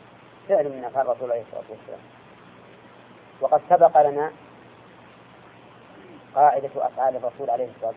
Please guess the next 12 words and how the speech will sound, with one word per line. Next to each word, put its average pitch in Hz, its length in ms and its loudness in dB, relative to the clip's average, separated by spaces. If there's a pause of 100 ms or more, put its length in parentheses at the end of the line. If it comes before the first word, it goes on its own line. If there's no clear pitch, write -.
والسلام، 101 340 -20 (1000)
وأنه 143 460 0 (380)
إذا 131 380 2
كان 143 280 -2
الفعل 120 680 -8
مجردا 127 720 2 (580)
عن 139 260 -4
قرينة 139 400 -2 (1080)
ويظهر 139 460 4
فيه 135 120 -14
التعبد 131 520 -4 (1000)
صار 143 340 6